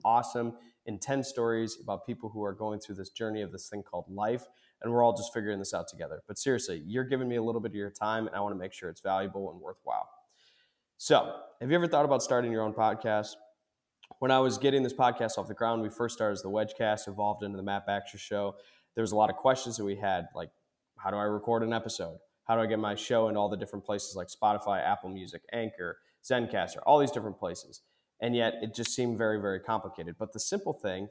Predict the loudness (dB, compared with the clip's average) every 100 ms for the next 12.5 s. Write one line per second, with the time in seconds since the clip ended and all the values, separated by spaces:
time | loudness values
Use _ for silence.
0 | 0 4 6 4 0 -4 -4 -6 -6 -4
1 | -6 -8 _ -4 -2 -2 -4 -6 2 2
2 | 2 0 -6 -10 -18 _ 0 0 2 0
3 | 0 0 0 -2 -2 0 2 0 -2 -4
4 | -2 -2 -4 -8 -8 -12 _ 2 4 4
5 | 0 -6 -8 -8 -4 -4 -4 -6 -4 0
6 | 0 -2 -8 -12 -14 -14 -10 -10 -10 -16
7 | -20 _ -2 0 0 0 0 0 0 0
8 | -2 -2 -4 -8 -2 0 2 -2 -4 -6
9 | -4 -4 -4 -6 -10 -6 -4 -2 -4 -8
10 | -18 _ -12 -2 2 2 2 2 0 -10
11 | -10 -2 0 2 2 2 0 -2 -4 -4
12 | -6 -6 -6 -8